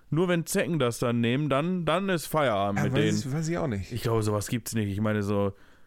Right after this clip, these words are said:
Speaker 1: so
Speaker 2: Vielleicht
Speaker 1: Insekten sind ja meistens ziemlich ähnlich aufgebaut.
Speaker 2: Ja, vor allem, ja, vor allem sind das
Speaker 1: Weil
Speaker 2: alles
Speaker 1: schwierig.
Speaker 2: Arschlochtiere.
Speaker 1: Das sind alles Arschlochtiere.
Speaker 2: Passt alle.
Speaker 1: Da
Speaker 2: Bienen
Speaker 1: kannst
Speaker 2: nicht.
Speaker 1: du
Speaker 2: Bienen
Speaker 1: von
Speaker 2: find ich
Speaker 1: ausgehen.
Speaker 2: toll.
Speaker 1: Ja, Bienen sind cool.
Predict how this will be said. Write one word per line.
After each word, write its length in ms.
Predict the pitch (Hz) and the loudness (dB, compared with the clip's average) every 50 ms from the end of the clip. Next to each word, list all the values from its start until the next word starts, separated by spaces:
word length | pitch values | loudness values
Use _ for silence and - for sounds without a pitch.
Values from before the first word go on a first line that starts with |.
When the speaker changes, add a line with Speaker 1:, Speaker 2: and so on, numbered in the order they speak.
| _ _ _ _ _ _ - | _ _ _ _ _ _ -4
Speaker 1:
so 120 | 107 107 113 | -2 0 2
Speaker 2:
Vielleicht 160 | 131 - 143 | 4 4 4
Speaker 1:
Insekten 360 | 101 110 127 123 - - 135 | 2 2 0 0 -2 -4 -2
sind 220 | 120 113 123 110 120 | 0 0 0 2 2
ja 80 | 117 | 2
meistens 640 | 110 110 113 120 120 - - 127 113 - - - - | 2 2 2 0 0 -2 -4 -4 -4 -4 -6 -6 -4
ziemlich 420 | - 131 131 127 117 110 - - | -2 0 2 0 0 0 0 0
ähnlich 400 | 127 123 120 117 110 104 95 - | 0 2 2 2 2 0 0 0
aufgebaut. 720 | - 98 101 95 - - 107 90 101 98 95 98 98 - - - _ - _ _ _ _ _ - _ _ _ _ _ - | 0 0 0 0 -2 -2 0 0 2 2 2 0 -2 -4 -10 -20 _ -20 _ _ _ _ _ -20 _ _ _ _ _ -4
Speaker 2:
Ja, 200 | 120 123 123 120 | -2 0 0 0
vor 200 | 113 - - - | 0 -2 -4 -2
allem, 420 | 107 127 135 135 131 123 127 - - - - | -2 -2 -4 -4 -4 -4 -6 -8 -10 -10 -8
ja, 340 | - 104 98 95 101 98 98 - - | -6 -4 -2 -2 -4 -4 -6 -10 -12
vor 200 | - - - 113 | -6 -2 0 2
allem 120 | 107 107 | 2 4
sind 180 | 107 107 107 104 | 4 4 4 4
das 120 | 104 104 | 4 4
Speaker 1:
Weil 160 | 101 95 101 107 107 | 2 0 0 -4 -2
Speaker 2:
alles 280 | 113 120 135 127 120 | -2 0 0 0 0
Speaker 1:
schwierig. 420 | 127 135 120 95 92 92 92 - - | 0 0 0 0 -2 -2 -4 -8 -6
Speaker 2:
Arschlochtiere. 880 | - 95 101 107 - - 104 98 95 - - - 101 92 - - - - _ _ - | -4 -2 -2 -2 -4 -4 -4 -4 -4 -6 -10 -10 -10 -10 -10 -14 -16 -16 _ _ -6
Speaker 1:
Das 200 | - 123 139 - | -4 -4 -4 -4
sind 140 | - 180 170 | -4 -2 -2
alles 260 | 98 131 131 123 117 | 0 0 0 0 -2
Arschlochtiere. 480 | 90 82 107 98 101 95 95 - 131 117 | 0 -2 -2 0 0 -2 0 0 0 0
Speaker 2:
Passt 140 | 104 95 98 | 2 2 0
alle. 220 | - 92 92 95 107 | 0 0 -2 -2 -4
Speaker 1:
Da 40 | |
Speaker 2:
Bienen 280 | 113 120 147 180 - 196 | -2 0 2 2 2 2
Speaker 1:
kannst 120 | 185 147 | 2 2
Speaker 2:
nicht. 120 | 117 - - | 0 0 -2
Speaker 1:
du 60 | 143 | 0
Speaker 2:
Bienen 140 | - 113 120 82 | 0 2 2 2
Speaker 1:
von 100 | 85 98 | 2 0
Speaker 2:
find 100 | 180 - | 0 0
ich 80 | 107 98 | 0 0
Speaker 1:
ausgehen. 200 | 82 80 - - | 0 -2 -2 -2
Speaker 2:
toll. 80 | - 117 | -2 -2
Speaker 1:
Ja, 100 | 117 113 | 0 0
Bienen 240 | 110 135 160 160 | -2 -2 -2 -2
sind 260 | 143 139 135 123 - - | -2 -4 -4 -6 -4 -2
cool. 300 | 120 127 143 170 190 | -2 0 0 -2 -2